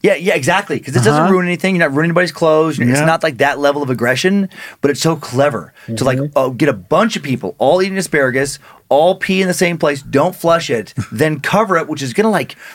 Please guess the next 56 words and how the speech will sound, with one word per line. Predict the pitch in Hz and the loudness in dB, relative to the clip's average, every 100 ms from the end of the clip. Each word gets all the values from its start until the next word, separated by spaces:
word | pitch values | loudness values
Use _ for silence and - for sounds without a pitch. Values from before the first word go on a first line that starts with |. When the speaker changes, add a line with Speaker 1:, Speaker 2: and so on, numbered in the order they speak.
| - | -4
Speaker 1:
probably | - 247 | -2 2
make | 226 170 | 2 0
it | 135 | -2
smell | - 160 165 131 | -2 2 2 2
worse. | 90 101 180 - | -2 0 0 -2
Speaker 2:
It | - | -4
has | - - - - | -2 0 0 -2
to. | - 180 | -4 -2
Speaker 1:
Like, | 139 | -2
it's | 139 | 0
just | 131 - | -2 -2
stewing | - 170 202 185 131 | 0 2 2 2 0
in | 107 104 | 0 0
there | 101 92 90 | 2 0 -2
and | 90 | -2
just, | 95 - - | -4 -6 -8
ugh. | 67 71 135 170 147 - - - | -6 0 2 2 0 -6 -12 -4
Speaker 2:
And | 131 | 0
the | 131 | 0
heat, | 113 180 214 - - | 0 0 0 -4 -2
that's | 165 123 | 0 2
Speaker 1:
And, | 180 | 0
and | 117 | 0
the | |
Speaker 2:
typically, | 110 170 | 2 2
like, | 165 190 | 2 2
Speaker 1:
heat. | 180 - - | -4 -10 -4
Speaker 2:
there's | 151 | 0
not | 170 | 0
a | 165 | 0
whole | 160 | 0
lot | 156 151 | 0 0
of | 127 | -2
g-, | 117 | -6
great | 113 139 170 | -2 0 0
ventilation | 160 175 175 180 180 185 | 0 -2 2 2 2 2
in | 185 | 0
a | 180 | 2
bathroom. | 175 180 190 190 196 | 0 0 0 2 2
Speaker 1:
Mm-hmm. | 131 127 160 185 165 | 4 4 4 2 2
Speaker 2:
I | 127 | 0
mean, | |
you | 139 | 0
have | 156 139 | 0 -4
the | |
vent, | 110 147 160 156 - - _ | -4 0 0 -2 -8 -14 _
but | 127 | -4
if | 127 | -2
you | |
turn | 139 156 | 0 0
the | 123 | 0
vent | 131 175 | 0 0
off | 131 101 110 | 0 -2 0
Speaker 1:
And | 107 | 0
it's | 98 - | 0 -2
covered, | - 165 123 110 | 0 0 0 -4